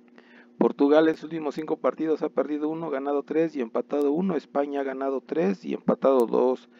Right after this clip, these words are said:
Portugal como local ha ganado cuatro y perdido uno, y España como visita ha ganado cuatro y empatado uno.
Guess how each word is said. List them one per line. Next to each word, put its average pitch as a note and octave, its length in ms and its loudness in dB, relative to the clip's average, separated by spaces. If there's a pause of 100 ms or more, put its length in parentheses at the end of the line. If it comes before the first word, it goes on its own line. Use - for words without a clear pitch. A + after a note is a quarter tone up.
(380)
Portugal C#3 460 4
como C3+ 260 0
local B2+ 380 0
ha D3 60 0
ganado C#3+ 380 0
cuatro D#3+ 320 0
y D3+ 60 -2
perdido C#3 460 2
uno, F3+ 380 2
y D3 40 2
España D3 420 -4
como A#2 300 -6
visita C#3+ 360 -6
ha C#3+ 40 0
ganado C#3 400 -2
cuatro F3 420 2
y E3 100 -2
empatado B2+ 540 0
uno. B2 380 -4